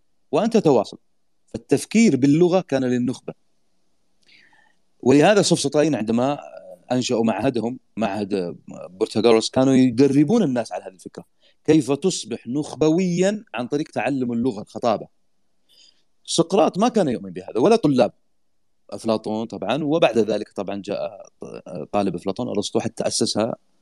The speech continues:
بطريقة كما في عصرنا أكاديمية. فكانت اللغة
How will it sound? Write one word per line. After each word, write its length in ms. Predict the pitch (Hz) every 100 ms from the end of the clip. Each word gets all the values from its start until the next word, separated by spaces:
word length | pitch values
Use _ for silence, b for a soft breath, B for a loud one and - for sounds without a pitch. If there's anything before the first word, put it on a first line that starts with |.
| _ _ -
بطريقة 580 | 95 113 117 110 104 - _ _ -
كما 180 | 104 101
في 100 | 107
عصرنا 400 | 110 107 95 -
أكاديمية. 460 | 90 87 87 78 - _ _ _ _ b b _
فكانت 580 | - 160 202 202 -
اللغة 460 | 147 147 160 208 139